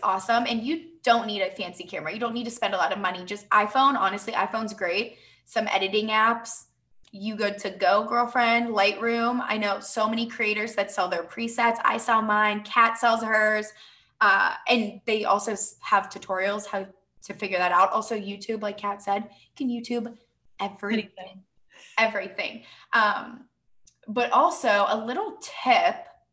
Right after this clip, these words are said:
Speaker 1: this is a tidbit, and I don't know if we have a question that goes about it, so I wanna talk about it now.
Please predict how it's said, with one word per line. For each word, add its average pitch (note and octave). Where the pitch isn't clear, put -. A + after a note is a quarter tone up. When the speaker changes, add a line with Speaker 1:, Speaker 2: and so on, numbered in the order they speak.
Speaker 1:
this A3+
is A#3
a B3+
tidbit, -
and A#3+
I B3
don't B3
know C4
if B3+
we C4
have A#3
a A3+
question A3+
that G3+
goes G#3
about F3
it, -
so A3+
I G#3
wanna G#3
talk G3+
about G3
it G3
now. G3